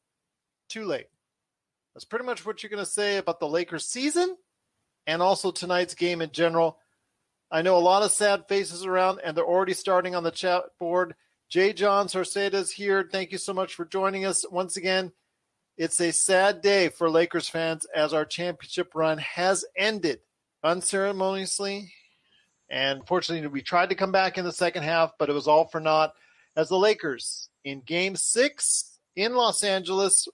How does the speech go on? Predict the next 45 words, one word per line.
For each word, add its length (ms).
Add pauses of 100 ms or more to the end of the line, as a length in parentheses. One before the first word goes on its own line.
(160)
fall 400
to 160
the 80
Phoenix 380
Suns 460 (420)
one 200
thirteen 440
to 60
one 180
hundred 500
and 140
also 500
fall 560
in 180
the 100
series 800 (600)
four 180
games 320
to 100
two. 320 (640)
We 60
truly 220
appreciate 420
everyone 340
being 360
here. 500
We 80
want 220
to 60
thank 260
you 80
so 160
much 220
for 100
the 100
support. 540
It 100
helps 300
keeps 340
us 220
going 380
through 180
these 180
hard 340
times. 500